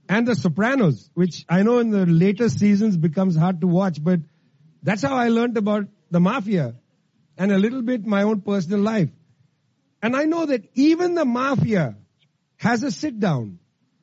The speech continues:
Even the mafia calls the other gangsters.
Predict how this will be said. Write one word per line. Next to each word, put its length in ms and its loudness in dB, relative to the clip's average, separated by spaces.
Even 260 0
the 100 0
mafia 480 0
calls 380 0
the 140 0
other 240 0
gangsters. 800 0